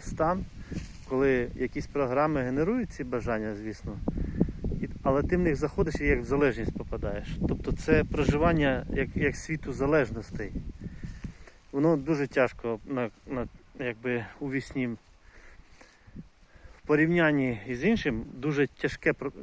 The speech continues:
тяжке, тяжкий досвід, тяжк-, тяжкий стан, цей стан бажань. Причому безвідносно яких, там не було конкретно відчуття, що от таке-то бажання, таке-то бажання. Байдуже яке.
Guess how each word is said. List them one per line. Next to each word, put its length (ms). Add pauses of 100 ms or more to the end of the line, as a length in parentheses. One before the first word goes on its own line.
(160)
тяжке, 800 (100)
тяжкий 320
досвід, 440 (260)
тяжк-, 240 (140)
тяжкий 340
стан, 460 (920)
цей 140
стан 300
бажань. 440 (1080)
Причому 280
безвідносно 600
яких, 360 (460)
там 180
не 60
було 300
конкретно 640
відчуття, 500
що 240
от 100 (140)
таке-то 500
бажання, 440
таке-то 500
бажання. 560 (1080)
Байдуже 460
яке. 320